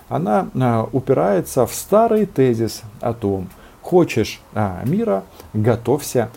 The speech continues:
к войне". Я лично убежден, что все у нас будет хорошо.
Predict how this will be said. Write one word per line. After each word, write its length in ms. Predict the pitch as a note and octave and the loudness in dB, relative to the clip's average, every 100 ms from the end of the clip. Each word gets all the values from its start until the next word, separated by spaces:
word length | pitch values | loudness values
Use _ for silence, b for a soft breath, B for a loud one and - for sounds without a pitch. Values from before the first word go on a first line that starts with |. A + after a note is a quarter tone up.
| - - | -18 -2
к 80 | |
войне". 500 | A2+ A2 F2 F2 E2+ - B B | 4 4 4 0 -4 -8 B B
Я 300 | A2+ D#3+ A#3+ | 2 6 6
лично 520 | G#3+ F3 - - B2 G#2+ - | 6 2 0 0 0 -2 -4
убежден, 520 | D#3+ C3 A2+ C3+ G3+ G3 | -2 4 4 4 0 -2
что 240 | - A#2 | 0 -2
все 280 | - - A3+ | -2 -2 0
у 60 | |
нас 180 | G#3 F3+ | 2 0
будет 300 | C#3 D#3+ D#3 | 0 -2 -2
хорошо. 640 | - C3+ B2+ - F#2+ E2 | -4 -2 -2 -4 -6 -6